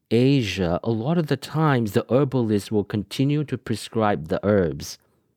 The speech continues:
Because like you said, that's the major source of their income. They may not number one,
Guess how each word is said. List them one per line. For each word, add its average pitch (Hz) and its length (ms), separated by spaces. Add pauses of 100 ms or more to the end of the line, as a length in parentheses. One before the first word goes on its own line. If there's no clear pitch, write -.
(500)
Because 147 320
like 131 220
you 127 80
said, 120 340
that's 135 260 (120)
the 104 220
major 113 380
source 107 360
of 98 140
their 95 180
income. 139 560 (1700)
They 143 260
may 156 240
not 160 440 (2000)
number 143 320
one, 143 300